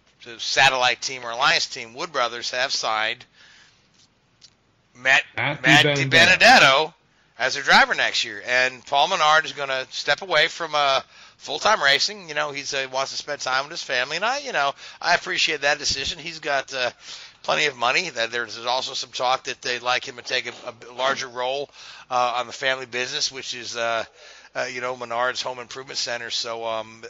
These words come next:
Speaker 1: he's walking away gracefully. We may see him part-time. But, uh, the one article I read said he's sort of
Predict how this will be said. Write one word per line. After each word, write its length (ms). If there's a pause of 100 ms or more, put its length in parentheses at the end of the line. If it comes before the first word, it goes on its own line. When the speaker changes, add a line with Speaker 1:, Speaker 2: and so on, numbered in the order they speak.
(180)
Speaker 1:
he's 300
walking 380
away 240
gracefully. 640 (260)
We 80
may 180
see 220
him 80
part-time. 560 (340)
But, 320
uh, 380
the 140
one 180
article 340
I 60
read 260
said 200
he's 180
sort 260
of 160